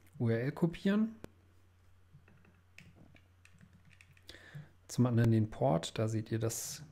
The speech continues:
dass die null eins am Ende ist. Und wichtig in dem Fall S S L, äh, abwählen.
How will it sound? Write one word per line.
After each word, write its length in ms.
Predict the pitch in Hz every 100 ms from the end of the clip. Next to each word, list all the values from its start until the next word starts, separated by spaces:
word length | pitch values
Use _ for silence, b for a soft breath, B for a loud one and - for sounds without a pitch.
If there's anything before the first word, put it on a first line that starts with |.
| - -
dass 420 | - 113 - - -
die 320 | - 107 98 110 - - -
null 220 | 113 113
eins 320 | 120 143 -
am 140 | 156
Ende 240 | 156 147 147
ist. 440 | 151 180 - - B B B B -
Und 360 | 143 147 160
wichtig 380 | 127 - - 131
in 100 | 123
dem 220 | 117 113
Fall 380 | 113 - 113 110 - - - _ - - _ - -
S 200 | 117 -
S 160 | 117 -
L, 300 | 123 107 104 - - - - -
äh, 300 | 104 101 101 - - - - - _ - - - - -
abwählen. 640 | 110 - 101 98 98 104